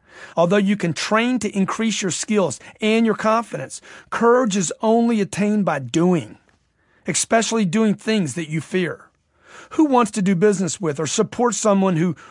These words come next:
readily gives in to his or her fears? Who wants to invest in a project when the people behind it don't act with confidence and courage?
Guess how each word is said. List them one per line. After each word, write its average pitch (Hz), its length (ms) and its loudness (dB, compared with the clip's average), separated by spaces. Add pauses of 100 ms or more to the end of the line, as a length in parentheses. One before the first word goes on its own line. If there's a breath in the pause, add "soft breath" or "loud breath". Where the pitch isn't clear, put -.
readily 202 480 2
gives 165 380 2
in 202 140 0
to 156 100 -4
his 165 260 -4
or 151 100 -2
her 165 140 2
fears? 175 560 -6 (520 loud breath)
Who 302 120 4
wants 262 260 2
to 220 100 0
invest 180 420 2
in 180 80 -2
a 147 60 -2
project 180 500 0
when 175 100 -2
the 151 80 -2
people 185 320 -4
behind 165 460 0
it 139 100 -8
don't 180 220 2
act 180 180 -2
with 156 140 -10
confidence 180 520 -4
and 147 100 -6
courage? 165 580 -2